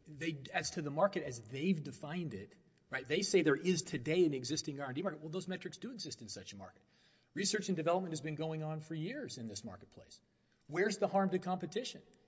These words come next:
I mean, they, they say the market exists. They say Thrive is,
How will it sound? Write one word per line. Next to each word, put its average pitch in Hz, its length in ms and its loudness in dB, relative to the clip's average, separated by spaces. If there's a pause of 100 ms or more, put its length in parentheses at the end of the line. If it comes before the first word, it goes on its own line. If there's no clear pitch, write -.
(460)
I 185 40 -2
mean, 180 80 -6 (220)
they, 208 180 4
they 190 200 8
say 254 220 6
the 202 100 6
market 180 320 4
exists. 151 380 -2
They 151 100 -2
say 151 220 -2
Thrive 160 580 0
is, 147 260 -2